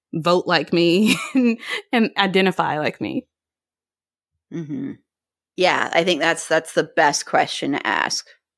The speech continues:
Speaker 2: right there. Yeah, because, I mean, it, it, it happens. And I know even, like,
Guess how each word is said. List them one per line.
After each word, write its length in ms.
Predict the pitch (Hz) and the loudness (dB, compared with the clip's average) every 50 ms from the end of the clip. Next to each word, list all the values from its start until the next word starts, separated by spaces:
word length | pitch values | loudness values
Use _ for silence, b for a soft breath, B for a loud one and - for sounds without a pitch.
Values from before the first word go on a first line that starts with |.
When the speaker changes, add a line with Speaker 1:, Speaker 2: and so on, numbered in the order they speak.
| _ _ _ | _ _ _
Speaker 2:
right 180 | - - - - | -14 -14 -14 -10
there. 200 | - - - - - | -8 -8 -8 -6 -4
Yeah, 260 | 147 147 123 - - - _ _ _ _ _ _ _ - | -2 -2 0 -2 -4 -8 _ _ _ _ _ _ _ -4
because, 640 | 165 156 - 165 156 160 139 127 - - - - _ _ _ _ _ - | -4 -2 0 0 0 0 0 -2 -4 -4 -6 -8 _ _ _ _ _ 0
I 40 | |
mean, 180 | 156 156 151 151 | 2 4 4 4
it, 120 | 143 - - | 2 2 2
it, 200 | 156 147 139 - _ _ - | 0 0 0 -2 _ _ -2
it 100 | 151 151 | -2 0
happens. 540 | 151 165 143 - - 151 139 143 143 - | 0 0 -2 2 2 2 2 2 2 2
And 80 | 160 151 | 2 2
I 80 | 160 160 | 4 4
know 220 | 160 160 160 - | 4 2 2 0
even, 400 | 196 214 190 196 185 170 165 156 | -2 0 2 2 2 2 2 2
like, 340 | 156 156 143 151 147 - | 2 4 4 2 2 -2